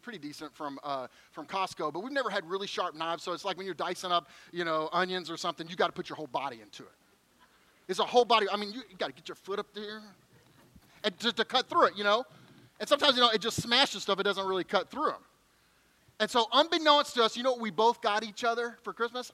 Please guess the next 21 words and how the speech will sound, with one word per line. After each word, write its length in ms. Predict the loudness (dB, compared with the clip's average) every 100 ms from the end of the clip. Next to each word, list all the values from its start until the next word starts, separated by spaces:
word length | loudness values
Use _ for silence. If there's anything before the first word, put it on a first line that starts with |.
| -4
A 140 | -4
Wusthof 760 | -4 -6 -6 -6 -6 -6 -6 -6
knife. 540 | -6 -6 -12 -20 -20 _ _ _ _ _ _ _ _ _ _ _ _ _
I 80 | -4
bought 200 | -2 0
one 120 | -2
for 100 | -4
her. 80 | -8
She 160 | -8 -4
bought 220 | -4 -4
one 160 | -8
for 100 | -8
me. 300 | -10 -10 -10
And 100 | -12
we, 120 | -12 -12
now 340 | -8 -6 -8
we 240 | -10 -12
got 200 | -10 -8
a 80 | -10
Wust, 460 | -12 -16 -16 -16
boy, 100 | -10